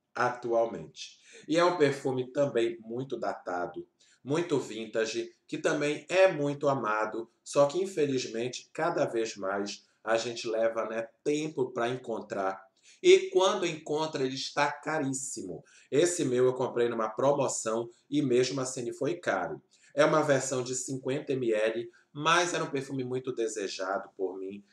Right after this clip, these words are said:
e eu queria ter muito na minha coleção, que é um clássico dos clássicos, assim como Chanel número cinco.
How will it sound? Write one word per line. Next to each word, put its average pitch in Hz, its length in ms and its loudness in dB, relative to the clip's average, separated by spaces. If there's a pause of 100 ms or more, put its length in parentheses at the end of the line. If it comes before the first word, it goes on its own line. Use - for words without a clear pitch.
(120)
e 107 40 -6
eu 110 120 2
queria 107 320 -4
ter 107 200 -4
muito 101 260 -8
na 107 120 -8
minha 110 160 -8
coleção, - 600 -6 (500)
que 131 100 -2
é - 20 4
um 139 200 -2
clássico 120 680 -2
dos 139 240 -8
clássicos, 110 880 -4
assim 160 640 -2
como 123 220 -4
Chanel 113 440 0
número 113 260 -2
cinco. - 540 -12